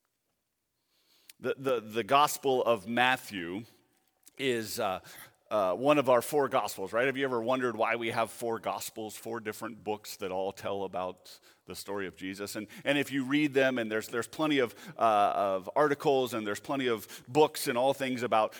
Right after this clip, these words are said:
comparing and contrasting the different Gospels, Matthew, Mark, Luke,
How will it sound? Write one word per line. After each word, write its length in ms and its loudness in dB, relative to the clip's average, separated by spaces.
comparing 680 4
and 140 -4
contrasting 800 -2
the 100 -4
different 500 -6
Gospels, 520 -4
Matthew, 500 -2
Mark, 420 -2
Luke, 360 -10